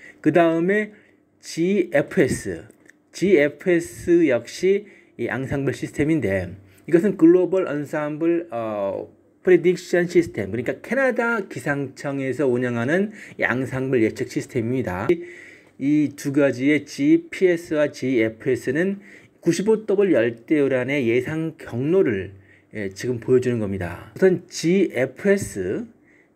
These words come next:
지에프에스를 보면은 지금 필리핀 쪽으로 지금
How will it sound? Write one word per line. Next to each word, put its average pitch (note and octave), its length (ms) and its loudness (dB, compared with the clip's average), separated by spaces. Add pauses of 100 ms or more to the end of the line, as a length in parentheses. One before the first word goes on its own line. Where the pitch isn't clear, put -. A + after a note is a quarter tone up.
(140)
지에프에스를 D3+ 2500 2
보면은 G#2+ 800 -8 (520)
지금 D3+ 320 2
필리핀 G#3+ 1400 0
쪽으로 D#3+ 380 4
지금 A2 720 -4